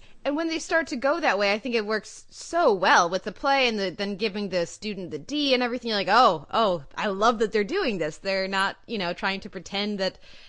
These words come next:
everybody's okay and, you know, this doesn't, you know, that, that a teacher getting involved with a sophomore, uh, is, is just standard operating procedure, that there's some,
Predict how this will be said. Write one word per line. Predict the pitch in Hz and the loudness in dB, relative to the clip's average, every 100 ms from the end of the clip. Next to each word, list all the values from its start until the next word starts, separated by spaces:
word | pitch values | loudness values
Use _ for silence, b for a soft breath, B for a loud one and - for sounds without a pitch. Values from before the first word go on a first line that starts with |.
| B | B
everybody's | 226 214 240 208 196 196 185 | -2 0 0 0 0 -2 -2
okay | 180 180 226 202 190 185 185 180 | -6 -4 -2 2 2 2 0 -2
and, | 175 170 165 - - b b | -4 -6 -10 -14 -20 b b
you | 190 | -6
know, | 175 165 | -4 -4
this | 175 233 240 | -2 -2 0
doesn't, | 233 185 202 | -4 -4 -6
you | 208 | -4
know, | 165 | -2
that, | 170 185 | -4 -4
that | 208 | -2
a | 185 | -4
teacher | 175 254 233 233 214 196 - b | -4 -4 -2 0 0 0 -4 b
getting | - 202 | -6 -4
involved | 196 175 185 180 | -4 0 0 0
with | 180 | -6
a | 165 | -8
sophomore, | - - 285 339 - 233 196 185 185 180 b b b b | -8 -4 0 0 0 -6 -2 -2 -2 -6 b b b b
uh, | 190 175 143 - - | 0 2 2 -4 -4
is, | 214 196 185 - - - | -2 -2 -6 -14 -20 -10
is | - 196 170 | -6 -6 -6
just | 190 - | -12 -6
standard | 220 208 202 | -2 0 2
operating | 185 196 190 175 | 0 0 -6 -6
procedure, | 185 - 349 339 214 | -10 -6 -2 0 -2
that | 202 185 - - | 0 -2 -2 -8
there's | 202 | -6
some, | 240 | -6